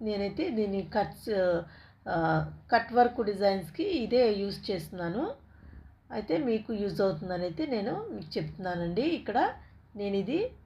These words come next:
షర్ట్స్కి వేసే, ఆ, సాఫ్ట్ అనే, ఏ, బకరాన్ని తీసుకున్నాను. ఓకేనా?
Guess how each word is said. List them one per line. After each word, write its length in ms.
షర్ట్స్కి 420
వేసే, 500
ఆ, 80
సాఫ్ట్ 360
అనే, 300
ఏ, 20
బకరాన్ని 440
తీసుకున్నాను. 640
ఓకేనా? 340